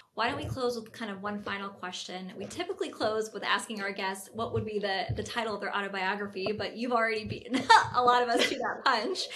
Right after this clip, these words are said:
So I'll reframe to say you still have many more chapters to write in your, uh, leadership journey.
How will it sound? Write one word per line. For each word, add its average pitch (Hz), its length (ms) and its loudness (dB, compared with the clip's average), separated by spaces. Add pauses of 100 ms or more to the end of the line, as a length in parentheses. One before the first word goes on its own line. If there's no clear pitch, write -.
(400)
So 254 280 10
I'll 269 280 8
reframe 277 640 2
to 269 120 -6
say 214 360 0
you 226 180 -4
still 254 260 -2
have 247 200 0
many 240 380 0
more 247 220 -4
chapters 214 560 -4
to 220 120 -8
write 196 380 -6
in 208 100 -6
your, 202 460 -6
uh, 185 340 0
leadership 202 460 -8
journey. 185 500 -12